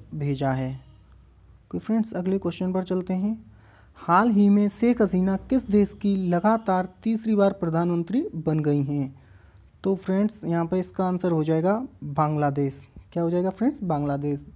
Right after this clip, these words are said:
बांग्लादेश के बारे में मैं आपको बता दूं कि बांग्लादेश की राजधानी है ढाका और इसकी मुद्रा है टका। फ्रेंड्स, अगले क्वेश्चन पर चलते हैं।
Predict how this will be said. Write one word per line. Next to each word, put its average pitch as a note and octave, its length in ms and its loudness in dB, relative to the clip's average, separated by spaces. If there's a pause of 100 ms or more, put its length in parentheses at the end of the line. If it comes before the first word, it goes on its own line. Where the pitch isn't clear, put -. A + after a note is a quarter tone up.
बांग्लादेश F#3 440 -2
के G3+ 100 -4
बारे F#3 240 0
में F#3+ 80 -4
मैं F#3 120 -4
आपको F3+ 260 -6
बता E3 280 -2
दूं D#3+ 140 -6
कि F#3 120 -8
बांग्लादेश E3+ 520 -2
की F#3 100 -4
राजधानी E3 500 -2
है E3 180 -2
ढाका D3+ 420 -4 (560)
और E3+ 120 -4
इसकी E3 240 -6
मुद्रा D#3 400 -2
है F#3+ 140 0 (440)
टका। D3 300 -2 (1160)
फ्रेंड्स, A#3+ 320 -4
अगले G3 180 0
क्वेश्चन F3 280 -4
पर F3 80 -4
चलते E3+ 280 -4
हैं। G3 160 -4